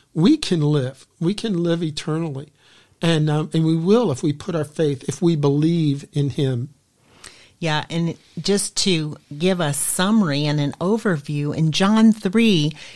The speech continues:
Speaker 2: we saw a Jewish religious leader, a Pharisee named Nicodemus, come to visit Jesus at night. And Jesus had said, "Truly, truly, I say to you, you must be born again."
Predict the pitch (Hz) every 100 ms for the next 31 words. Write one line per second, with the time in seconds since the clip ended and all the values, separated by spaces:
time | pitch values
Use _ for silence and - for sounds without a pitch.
0 | - - 196 220 - 214 196 185 170 170
1 | 151 - 196 214 233 233 - 208 190 190
2 | 180 202 - 190 190 151 - 175 - -
3 | 202 220 247 233 - 151 135 143 165 170
4 | 190 196 185 - 165 185 208 185 147 160
5 | - - - _ - 202 214 233 226 254
6 | 208 185 170 185 - 156 175 180 156 147
7 | 143 - - 160 - 165 156 151 113 -
8 | - 175 175 208 220 214 214 202 175 -
9 | 196 170 147 - - - _ - 254 262
10 | 254 240 - 233 214 190 170 185 - -
11 | 208 220 220 214 202 196 170 151 - 175
12 | 196 226 214 202 208 208 196 - 175 196
13 | 170 170 180 180 165 175 165 139 135